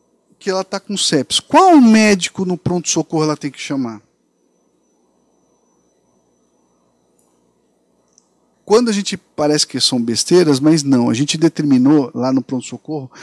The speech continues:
tem alguns postos, tem um paciente, que, o médico da porta, tem um médico que fica na observação, tem um médico da emergência, é, e eu entendo que a capacitação, e a gente tem um, um,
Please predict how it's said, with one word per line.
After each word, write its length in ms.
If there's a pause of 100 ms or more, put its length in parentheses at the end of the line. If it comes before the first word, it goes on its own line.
(300)
tem 120
alguns 340
postos, 520
tem 100
um 80
paciente, 560
que, 180
o 120
médico 340
da 140
porta, 560
tem 120
um 60
médico 340
que 60
fica 260
na 60
observação, 720
tem 120
um 60
médico 320
da 100
emergência, 800 (720)
é, 560 (380)
e 120
eu 140
entendo 800
que 400 (560)
a 140
capacitação, 1400
e 140
a 60
gente 260
tem 300 (100)
um, 400
um, 520